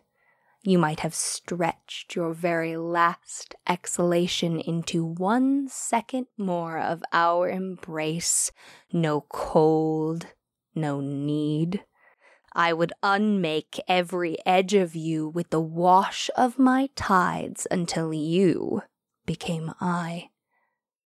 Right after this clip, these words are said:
But I am not that way now, and you are not drowning.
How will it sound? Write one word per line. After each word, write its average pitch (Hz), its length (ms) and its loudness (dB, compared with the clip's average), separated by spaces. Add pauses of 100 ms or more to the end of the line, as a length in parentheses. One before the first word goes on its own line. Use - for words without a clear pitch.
(520)
But 180 120 0
I 202 180 2
am 285 140 2
not 269 280 0
that 240 220 2
way 220 260 2
now, 156 460 -2
and 156 300 -8
you 165 480 -4
are 147 300 -4
not 156 440 0 (140)
drowning. 160 800 0